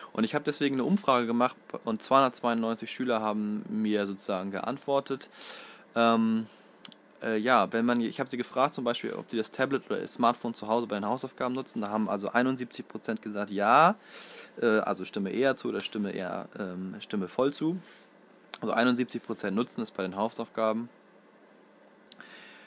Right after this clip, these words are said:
Äh, ob sie sich gerne Lernvideos ansehe, hab ich, ansehen, habe ich auch gefragt. Das sind auch einundsiebzig Prozent, die, ähm, sich das, ähm, die gerne Lernvideos anschauen. Ähm, und jetzt könnte man natürlich überlegen, ja,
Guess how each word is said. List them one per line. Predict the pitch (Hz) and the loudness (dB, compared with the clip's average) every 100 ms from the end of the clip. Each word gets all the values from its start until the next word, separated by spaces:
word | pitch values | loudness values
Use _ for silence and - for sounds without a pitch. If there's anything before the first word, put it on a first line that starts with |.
| - - | -12 -2
Äh, | 107 104 104 92 - - | 2 2 2 -2 -8 -14
ob | - 104 | -10 -8
sie | 113 | -4
sich | 113 - | -2 2
gerne | 113 | 4
Lernvideos | 110 127 147 143 135 131 | 6 6 6 4 2 2
ansehe, | 123 127 123 120 | -2 0 0 0
hab | 117 107 | -2 -4
ich, | 110 - | -8 -4
ansehen, | 110 110 104 | -2 0 -2
habe | 104 | -4
ich | 101 | -2
auch | 139 147 | 0 0
gefragt. | 143 - 127 123 | -4 -2 -2 -2
Das | - | -6
sind | - - | -12 0
auch | 117 147 - - | 4 4 2 -2
einundsiebzig | 123 139 127 120 120 - | 0 0 -2 -6 -10 -12
Prozent, | 110 - 107 107 107 - - | -14 -6 -4 -2 -4 -8 -8
die, | 95 95 95 | -4 -4 -4
ähm, | - 107 101 101 101 | -6 -8 -6 -6 -8
sich | 104 104 - - | -8 -12 -14 -10
das, | 98 - - - | -8 -8 -12 -12
ähm, | 101 92 95 98 - - - - | -10 -8 -10 -12 -16 -20 -14 -12
die | |
gerne | 95 107 107 | -2 0 2
Lernvideos | 101 110 123 127 127 123 | 2 0 -2 -4 -6 -6
anschauen. | - 131 - 135 143 226 - - - - _ _ - - - - - - - - - - - | -4 -6 -6 -6 -6 -8 -12 -20 -20 -20 _ _ -20 -20 -16 -16 -14 -20 -20 -20 -20 -20 -6
Ähm, | 113 110 110 107 110 | 0 2 4 2 0
und | 117 | 2
jetzt | 110 - | 0 2
könnte | 135 131 | 0 2
man | 120 | 2
natürlich | 117 147 143 | 4 2 2
überlegen, | 120 117 113 120 120 | 2 2 4 4 2
ja, | 104 104 123 131 | 2 4 4 2